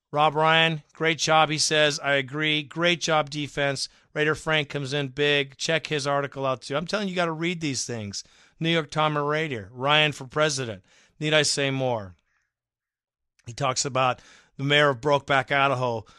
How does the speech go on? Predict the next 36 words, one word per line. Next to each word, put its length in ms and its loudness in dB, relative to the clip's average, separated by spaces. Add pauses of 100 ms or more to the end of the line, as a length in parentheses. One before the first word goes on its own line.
flipping 500 2
flapjacks 720 2
out 140 0
of 60 -4
his 120 -4
butthole, 720 0 (500)
or 180 2
of 60 0
his 160 -2
ass 340 4
crack, 460 2
which 200 2
<laughs> 40 8
I 80 10
think 360 4
is 160 2
even 400 4
better. 460 4
Flipping 880 0
flapjacks 800 4
out 140 6
of 100 4
his 180 4 (160)
ass 400 6
crack. 600 6 (340)
That 220 8
is 240 0 (160)
funny, 560 6
funny. 500 2
I'm 140 2
gonna 160 4
use 400 -2
that 320 4 (100)
all 640 4
year 720 0
long. 600 -4